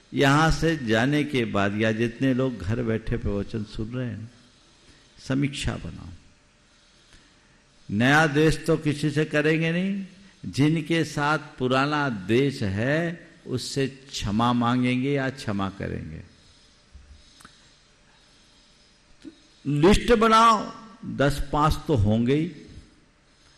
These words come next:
उसमें से किसी एक का हिसाब क्लियर करेंगे। एक, एक से शुरुआत कर सकते हो? बोलो, कर सकते हो?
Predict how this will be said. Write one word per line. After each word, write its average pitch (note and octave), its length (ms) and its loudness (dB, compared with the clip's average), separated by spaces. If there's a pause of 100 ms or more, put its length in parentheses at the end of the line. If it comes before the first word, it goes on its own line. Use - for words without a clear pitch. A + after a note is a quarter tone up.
(220)
उसमें A3+ 320 4
से B3+ 180 4
किसी B3+ 360 2
एक B3+ 600 4
का D#3+ 200 2 (2500)
हिसाब C#3 580 0
क्लियर A#2+ 360 6
करेंगे। F2 440 -2
एक, B3 500 2 (140)
एक A3+ 200 6
से A#3 160 4
शुरुआत G3+ 480 4
कर G3+ 160 2
सकते F#3+ 380 -2
हो? G#3 180 -2 (1200)
बोलो, D3+ 500 4 (1080)
कर D3+ 160 4
सकते E3 380 0
हो? F3+ 260 0